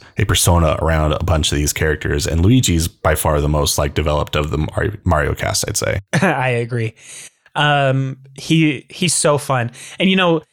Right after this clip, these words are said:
Speaker 2: <laughs> we do complain about recent years not having all that freedom anymore, so we can at least look back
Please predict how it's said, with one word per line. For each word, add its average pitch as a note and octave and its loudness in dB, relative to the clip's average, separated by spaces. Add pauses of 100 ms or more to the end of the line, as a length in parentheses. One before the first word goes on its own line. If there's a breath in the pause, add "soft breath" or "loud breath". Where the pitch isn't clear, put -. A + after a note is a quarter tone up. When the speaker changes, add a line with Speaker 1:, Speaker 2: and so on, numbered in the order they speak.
(180 soft breath)
Speaker 2:
<laughs> D#3+ 0
we E3+ 2
do E3+ 4
complain D3+ 2
about B2+ 0
recent C#3 0
years B2 0
not A#2 -2
having A#2 -4 (180)
all F3+ 6
that D3+ 2
freedom D#3+ 2
anymore, B2+ 0 (220)
so - 0
we D#3+ 4
can F#3 2
at E3+ 2
least F#3 2
look D3 0
back C3 -2